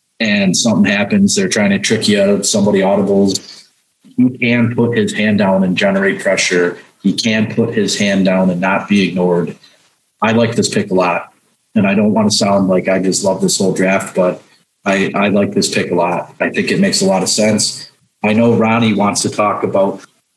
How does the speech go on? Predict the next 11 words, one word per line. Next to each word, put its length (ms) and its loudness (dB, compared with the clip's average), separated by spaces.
who 240 4
he's 260 2
gonna 240 0
compare 400 -2
him 240 0
to 280 2
from 220 0
Lions 460 0
of 140 -2
the 80 -18
past. 680 -4